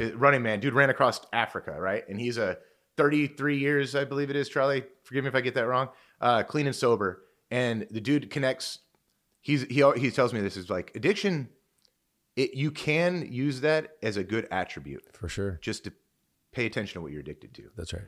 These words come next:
Speaker 1: So, right? So that's what we are. Like, we, I can't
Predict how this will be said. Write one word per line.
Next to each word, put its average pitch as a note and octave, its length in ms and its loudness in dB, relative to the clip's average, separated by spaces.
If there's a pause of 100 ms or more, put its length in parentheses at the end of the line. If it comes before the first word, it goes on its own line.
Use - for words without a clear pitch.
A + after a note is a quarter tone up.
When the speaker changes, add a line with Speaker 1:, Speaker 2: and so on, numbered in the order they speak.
(140)
Speaker 1:
So, F2+ 380 -2
right? G2 280 -2
So F#2+ 400 0 (320)
that's C#3+ 240 6
what B2 240 6
we D3+ 200 4
are. A2+ 140 6
Like, G#2+ 180 2
we, D3+ 240 -2 (380)
I D#3 80 6
can't E3 380 -2